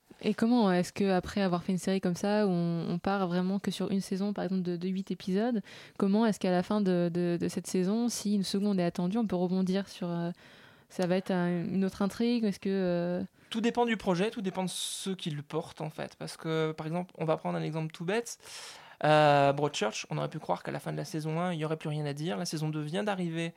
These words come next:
Speaker 2: en Angleterre. Le premier épisode a un peu mis une claque à tout le monde. Euh, a priori, quand on produit une série, on se dit qu'on va déjà boucler la première saison, mais on a toujours dans la tête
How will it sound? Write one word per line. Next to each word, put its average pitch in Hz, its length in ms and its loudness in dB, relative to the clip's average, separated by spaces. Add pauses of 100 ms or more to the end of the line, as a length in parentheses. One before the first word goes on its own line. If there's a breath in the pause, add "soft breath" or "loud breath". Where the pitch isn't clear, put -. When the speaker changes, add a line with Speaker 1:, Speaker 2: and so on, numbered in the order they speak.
(440 loud breath)
Speaker 2:
en 160 160 2
Angleterre. 160 500 0
Le 160 60 -4
premier 151 240 -4
épisode 170 260 -4
a 160 40 -4
un 156 60 -6
peu 196 120 -8
mis 202 100 -2
une 180 80 0
claque 175 220 -6
à 165 80 -4
tout - 120 -8
le 165 80 -2
monde. 170 460 -2
Euh, 156 480 0 (1000 loud breath)
a 147 100 -6
priori, 202 400 0
quand 185 180 -6
on 156 80 -2
produit 170 460 -4
une 170 80 0
série, 185 720 -4
on 147 840 -4 (260)
se - 180 -10
dit 160 120 -6
qu'on 156 140 -6
va 143 100 -2
déjà 147 200 -2
boucler 160 380 -6
la 151 100 -2
première 151 340 -6
saison, 170 420 -6
mais 190 80 -2
on 156 100 -2
a 139 40 -4
toujours 170 480 -8 (400)
dans 151 340 -4
la 151 120 -2
tête - 420 -6